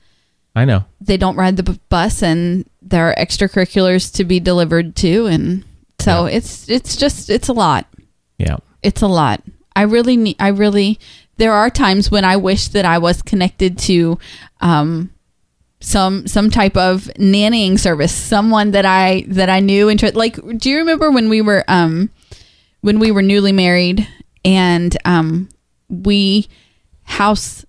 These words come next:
Speaker 2: slash babysat for um,
Speaker 1: John
Speaker 2: John
Speaker 1: and
Speaker 2: and
Speaker 1: Renee
Speaker 2: Renee.
Speaker 1: McKenzie,
Speaker 2: Yeah.
Speaker 1: yeah.
Speaker 2: And, um, and s-, and we kept their kids, and, you know, we didn't have any children of our own, so we were able to just come and, and take care and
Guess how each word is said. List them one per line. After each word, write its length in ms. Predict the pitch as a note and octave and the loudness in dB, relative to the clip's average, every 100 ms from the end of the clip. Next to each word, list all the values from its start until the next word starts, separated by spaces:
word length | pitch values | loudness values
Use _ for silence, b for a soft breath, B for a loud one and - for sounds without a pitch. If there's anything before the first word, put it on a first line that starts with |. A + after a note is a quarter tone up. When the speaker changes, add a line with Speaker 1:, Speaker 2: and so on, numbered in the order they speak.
| _ | _
Speaker 2:
slash 500 | - - G#3 F#3+ A#3 | -18 -4 0 0 0
babysat 580 | G3+ F#3+ G#3 - G3 G3 - - | -2 -2 0 0 0 0 -4 -16
for 540 | - G3 F#3+ F3+ F#3 - - _ _ _ _ F3+ | -2 0 2 2 0 -6 -20 _ _ _ _ 0
um, 400 | F3 E3 F#3 - | 0 2 -4 -4
Speaker 1:
John 240 | G#2+ A#2 G#2+ | -2 0 2
Speaker 2:
John 100 | G2+ | 2
Speaker 1:
and 80 | G#2 | 2
Speaker 2:
and 80 | G#2+ | 2
Speaker 1:
Renee 400 | G#2+ G#2+ G#2+ G#2+ | 2 2 2 0
Speaker 2:
Renee. 140 | G#2+ | 0
Speaker 1:
McKenzie, 360 | - G#2 G#2+ A2+ | 0 0 2 2
Speaker 2:
Yeah. 180 | - D#3+ | 2 0
Speaker 1:
yeah. 40 | - B B B - | -4 B B B 0
Speaker 2:
And, 380 | G#3+ G#3 G#3 - | 2 4 2 2
um, 380 | G3+ F#3+ E3 E3+ | 2 2 2 0
and 140 | - G3 | -2 -2
s-, 60 | - | 0
and 180 | G3 | 0
we 80 | G3 | 0
kept 260 | F#3+ C4 - | 0 -2 0
their 100 | G#3+ | -2
kids, 400 | - B3 G3+ G3 | 0 0 0 0
and, 320 | G3 G3 B2+ - | -4 -4 -14 -8
you 160 | - F#3+ | 0 2
know, 160 | D#3+ | 2
we 360 | F3 F#3 F#3+ A3+ | 0 -4 -2 0
didn't 220 | A3 F#3+ | 0 -2
have 280 | - B3 B3+ | -4 -2 0
any 160 | B3 A#3+ | 2 2
children 340 | B3+ A3+ G#3 | 0 0 2
of 80 | G3 | 2
our 160 | F3+ - | 0 0
own, 200 | A#3 A#3+ | 2 2
so 120 | A3+ | 0
we 120 | G#3+ | 0
were 140 | G3+ G3 | 2 2
able 280 | G3 G3+ G#3 | 0 -2 -2
to 120 | F#3+ | -4
just 340 | F#3+ F#3+ - | -4 -2 -2
come 340 | - A#3 G3+ G3+ | -2 0 0 0
and, 240 | F3 F3 - | -2 -4 -4
and 180 | E3+ | -2
take 160 | F3+ G#3+ | 0 0
care 240 | G#3+ G3+ | 0 0
and 180 | F3+ F3+ | 2 0